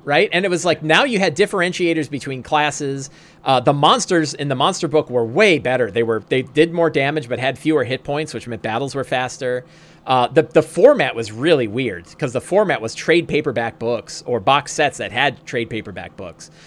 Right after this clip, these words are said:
So now you have all of these nice hardcover books and then this big stack of, I, I'm looking at it right now,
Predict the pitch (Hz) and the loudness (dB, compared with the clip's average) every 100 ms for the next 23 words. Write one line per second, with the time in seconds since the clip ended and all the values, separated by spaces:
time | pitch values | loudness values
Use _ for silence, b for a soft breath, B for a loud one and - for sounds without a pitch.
0 | B - 160 156 175 147 143 147 135 147 | B 0 4 6 6 6 2 2 6 8
1 | 175 139 139 117 143 131 151 156 165 127 | 8 6 2 0 0 2 2 2 2 0
2 | 123 117 139 139 143 131 - 139 117 - | 0 -2 -4 -4 -4 -6 -8 -8 -6 -2
3 | 135 123 98 - 117 92 120 123 110 104 | 0 -2 -8 -8 -10 -8 -10 -8 -8 -10
4 | 107 113 123 | -10 -8 -10